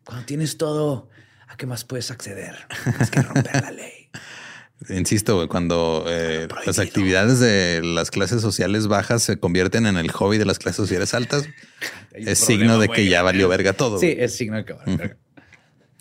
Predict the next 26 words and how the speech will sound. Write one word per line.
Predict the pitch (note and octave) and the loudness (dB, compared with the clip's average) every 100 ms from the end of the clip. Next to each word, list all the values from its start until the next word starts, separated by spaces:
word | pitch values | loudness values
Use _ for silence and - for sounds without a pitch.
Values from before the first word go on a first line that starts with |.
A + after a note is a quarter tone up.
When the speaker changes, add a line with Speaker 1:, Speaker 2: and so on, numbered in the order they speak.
| - G2 | -4 -2
Speaker 2:
Hiking. | - G2 D#2 - _ - - - | -2 -4 -6 -10 _ -20 -20 -8
<laughs> | - - - - G4+ - - A4+ - C#3+ A4+ - - - F#4+ | 0 2 4 4 4 4 2 2 2 2 2 2 -2 -4 0
El | G#2 | 0
senderismo, | - G#2+ F#2+ F2+ A2 C3 B2+ | 4 4 4 4 4 6 6
mucha | A2 A2 A2 | 6 4 4
gente | A#2 G#2+ | 2 2
le | G#2+ | 4
dice, | G#2 A2+ B2 | 4 4 4
"Tengo | A#2+ B2+ | 4 4
que | C#3 | 4
llegar | B2 A#2+ | 4 4
a | C3+ | 4
mi | G#2+ | 2
casa." | A2+ A#2 B2 F#2 - - - - F#3 - - - _ _ - - - - - - - - - _ _ _ _ _ _ _ _ - - - - - - | 0 2 2 2 -2 -2 -10 -8 -8 -8 -20 -20 _ _ -16 -14 -14 -16 -20 -20 -20 -20 -20 _ _ _ _ _ _ _ _ -20 -12 -12 -10 -14 -14
Speaker 1:
Sí. | - - _ | -14 -16 _
Speaker 2:
Y | G2+ | 2
ahora | G2 | 4
hay | G#2 | 6
una | G2+ | 4
señora | - G2+ F2+ F#2+ | 4 2 4 2
aquí | G2 - G2 | 2 2 2
con | - G2 | 4 2
sus | - F#2+ | 2 2
Nikes | F#2+ F2+ F#2+ - F#2+ - - - | 2 2 0 2 2 0 -6 -6
en | G#2 F#2 | 0 2
Instagram | G2 - G#2 F#2+ F2 | 2 4 4 4 2